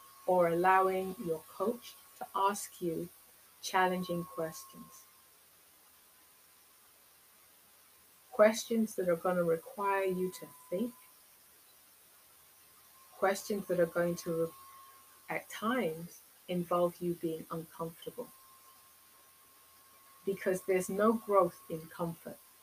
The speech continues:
You wanna be in a space where you are going to be affirmed as having a right to think and feel the way that you think and feel,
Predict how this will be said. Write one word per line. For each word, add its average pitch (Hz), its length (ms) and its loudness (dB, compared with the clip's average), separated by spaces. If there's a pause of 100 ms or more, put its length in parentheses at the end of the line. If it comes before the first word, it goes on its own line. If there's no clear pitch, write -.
(3750)
You 190 100 0
wanna 208 160 6
be 202 200 2
in 190 100 2
a 175 60 4
space 226 680 2
where 175 440 4 (880)
you 185 300 4
are 180 120 6
going 175 360 0
to - 140 -12
be 170 280 -6
affirmed 185 580 -2 (100)
as 170 120 -6
having 185 440 -2
a 165 100 -2
right 170 360 -2
to 165 60 -8
think 190 400 -6
and 170 120 -4 (120)
feel 185 200 0
the 165 200 -4
way 175 160 4
that 175 140 -8
you 160 180 -14 (160)
think 175 240 -4
and 156 100 -12 (140)
feel, 180 300 -2